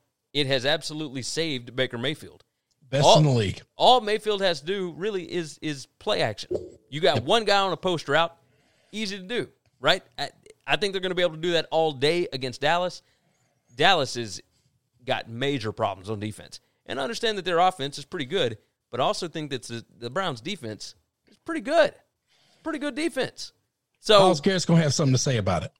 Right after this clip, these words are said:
Speaker 1: Yes, he most certainly will. And those corners and everything else, like, the linebackers are pretty good. I,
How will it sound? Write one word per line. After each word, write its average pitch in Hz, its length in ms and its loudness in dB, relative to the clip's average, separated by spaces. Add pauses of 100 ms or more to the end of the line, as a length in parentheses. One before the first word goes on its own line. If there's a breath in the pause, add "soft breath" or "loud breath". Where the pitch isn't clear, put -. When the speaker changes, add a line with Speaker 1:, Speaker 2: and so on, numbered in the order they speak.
Speaker 1:
Yes, - 500 0
he 208 120 -8
most 202 260 -2
certainly 202 360 -2
will. 123 400 -2 (300)
And 190 140 -2
those 180 160 -2
corners 226 540 -6
and 165 100 -6
everything 196 380 -8
else, 113 200 -4
like, 131 220 -6
the 131 80 -6
linebackers 156 560 0
are 104 60 -14
pretty 113 160 -10
good. 107 260 -6
I, 180 300 -2